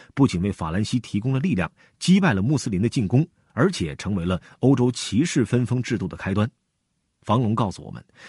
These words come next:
因为击败了穆斯林，查理马特也被当时的人们称作是欧洲的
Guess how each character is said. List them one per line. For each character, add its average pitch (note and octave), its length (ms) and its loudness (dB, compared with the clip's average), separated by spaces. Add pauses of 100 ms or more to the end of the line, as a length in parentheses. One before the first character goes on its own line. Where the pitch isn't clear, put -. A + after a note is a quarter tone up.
(160)
因 D#3+ 140 6
为 C3+ 100 4
击 E3 180 -2
败 F3+ 140 2
了 G#2+ 80 2
穆 A#2+ 140 0
斯 - 120 -4
林， F#2+ 240 0 (300)
查 C#3 220 -2
理 F#3+ 100 2
马 E2 220 0
特 - 200 -4 (200)
也 F2+ 180 0
被 F2 160 -2
当 C#3 180 0
时 A2 120 -4
的 E2+ 80 -4
人 E2 120 -4
们 E2+ 140 -2
称 G2 240 -4
作 F#2 140 -2
是 - 160 -12
欧 D#3 180 4
洲 D3+ 140 2
的 F#2 120 -4